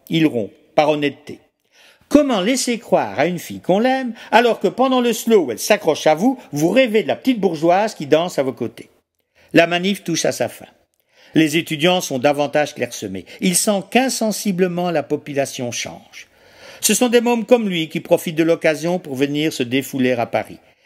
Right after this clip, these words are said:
Il a envie de leur dire que ce n'est pas la solution, mais sait que ses paroles prudentes seraient inutiles et le feraient passer pour un traître. Il remercie alors son père sans qui il serait avec eux. Tout à coup, il remarque une belle blonde,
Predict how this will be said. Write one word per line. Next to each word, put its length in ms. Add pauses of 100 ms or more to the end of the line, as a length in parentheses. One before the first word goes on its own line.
(160)
Il 140
a 60
envie 160
de 80
leur 140
dire 260
que 100
ce 140
n'est 100
pas 140
la 100
solution, 520 (200)
mais 160
sait 340
que 120
ses 160
paroles 320
prudentes 500 (160)
seraient 360
inutiles 680
et 60
le 120
feraient 320
passer 340
pour 180
un 100
traître. 420 (380)
Il 120
remercie 600
alors 260
son 220
père 260
sans 200
qui 180
il 60
serait 300
avec 360
eux. 60 (840)
Tout 160
à 80
coup, 260 (160)
il 100
remarque 360
une 100
belle 200
blonde, 360